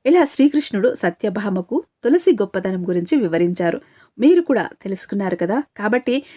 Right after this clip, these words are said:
నిత్యం తులసి పూజ ఎవరైతే చేస్తారో వాళ్ళ ఇంట అన్ని శుభాలే కలుగుతాయి.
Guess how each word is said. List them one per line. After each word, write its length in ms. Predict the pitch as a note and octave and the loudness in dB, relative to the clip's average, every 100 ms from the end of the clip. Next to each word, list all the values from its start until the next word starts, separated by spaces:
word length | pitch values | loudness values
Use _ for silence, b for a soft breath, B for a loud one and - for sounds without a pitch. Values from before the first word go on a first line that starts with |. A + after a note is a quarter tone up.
| B A3+ | B 0
నిత్యం 400 | C#4+ - F#4 C#4+ - - | 0 2 -2 -2 -6 -6
తులసి 320 | A3+ C4 E4+ - | -2 0 -2 -2
పూజ 200 | B3 G#3+ G3 - _ _ _ - | 0 2 0 -2 _ _ _ -8
ఎవరైతే 560 | G#3+ B3+ D4 C#4+ C#4 C4 - _ - | -2 0 2 2 2 -2 -2 _ -8
చేస్తారో 460 | G3+ G#3 - G#3+ F#3 - G3 | -6 -4 -2 -2 -4 -8 -10
వాళ్ళ 260 | G#3+ A3+ G#3+ G3+ | -4 -2 -2 -4
ఇంట 140 | A3+ B3 - | -4 -4 -4
అన్ని 280 | G3+ B3 D#4+ | -8 0 0
శుభాలే 520 | F4 G#3+ F3+ F#3 F#3 F#3+ - | 0 -2 -2 -6 -8 -8 -6
కలుగుతాయి. 400 | F3+ F3 F#3+ | -4 -2 -2